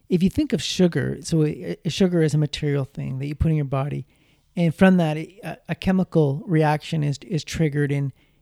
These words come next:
and hormones are, are released and your body goes through, uh, a series of emotions based on that chemical reaction. And it, it's been proven that happiness,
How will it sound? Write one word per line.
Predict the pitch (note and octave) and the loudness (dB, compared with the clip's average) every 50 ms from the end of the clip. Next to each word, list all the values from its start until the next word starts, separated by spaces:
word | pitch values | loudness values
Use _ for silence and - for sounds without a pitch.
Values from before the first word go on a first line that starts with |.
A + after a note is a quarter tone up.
| _ - | _ 4
and | E3+ E3 D#3 | 6 6 8
hormones | F3 F#3 F3+ F3+ E3+ E3 E3 D#3 - | 8 8 8 8 8 6 4 2 2
are, | D#3 D3 C#3+ - - | 0 0 -2 -4 -6
are | D3+ D3+ D3+ D3+ | -6 -4 -4 -2
released | D3 D3+ D3 D3 D3+ D3+ D3+ - - - E3+ | -2 -2 -2 -2 -2 -2 -4 -4 -6 -6 -4
and | D#3 D3 C3+ _ _ _ _ _ _ _ _ - | -2 -2 -4 _ _ _ _ _ _ _ _ 2
your | E3+ E3 | 2 2
body | D3+ D3 D3+ D3+ D3+ D3+ D3+ D3 C#3+ - _ _ _ _ _ _ _ _ _ _ _ _ | 4 4 2 2 4 2 2 0 -2 -4 _ _ _ _ _ _ _ _ _ _ _ _
goes | - E3 E3 D#3+ - - | 6 6 8 6 6 2
through, | - - D#3+ D#3 D3+ D3+ D3+ D#3 - - _ _ - | 0 2 4 6 6 6 4 2 -4 -8 _ _ -8
uh, | D#3+ D3 D3 C#3+ D3 D3 - - _ _ _ _ - | -6 -4 -4 -4 -6 -6 -10 -14 _ _ _ _ -6
a | D#3+ | -4
series | - - - D#3 D3+ D3 C#3 C#3+ | -4 -2 0 2 2 2 2 2
of | C#3+ | 2
emotions | D3 D3 D3 D3 C#3+ C#3 - - C#3+ C3+ B2+ C3 - - _ _ _ _ - E3 D3+ C#3+ | 2 2 4 4 2 0 -2 -6 -8 -8 -8 -10 -14 -18 _ _ _ _ -14 -12 -8 -2
based | D#3 D3+ D3 C#3 - D#3 | 0 0 0 0 -2 -2
on | C#3+ C#3 C#3 | -2 -2 -2
that | C3+ C#3 C#3 | -4 -6 -6
chemical | - - D#3+ D#3 D3 - - D3 C#3 C3+ | -2 0 2 2 2 0 0 -2 -2 0
reaction. | C#3 C#3 C#3 C3+ C3+ D3 - - - E3 D#3 C#3 C#3 _ _ _ _ _ _ _ _ _ _ _ _ - - | 0 -2 0 0 -2 -2 -4 -6 -8 -10 -8 -10 -10 _ _ _ _ _ _ _ _ _ _ _ _ -2 0
And | F3+ F#3 F#3+ F3+ F3 - _ _ | 2 2 2 2 -2 -6 _ _
it, | - F#3 E3+ | -2 0 0
it's | E3+ F3 G3 F3+ E3 | 0 0 0 -2 -2
been | - - G#3 | 0 -2 -2
proven | - C4 D4+ C#4+ B3 | 0 0 0 0 0
that | D#3 C#3+ C#3+ | 0 -2 -2
happiness, | - - F#3+ G3+ - - F3 D3+ C3+ C3+ C3+ C#3 - - - - | -4 -4 -4 -4 -2 -2 -2 0 0 -2 -4 -6 -8 -14 -18 -20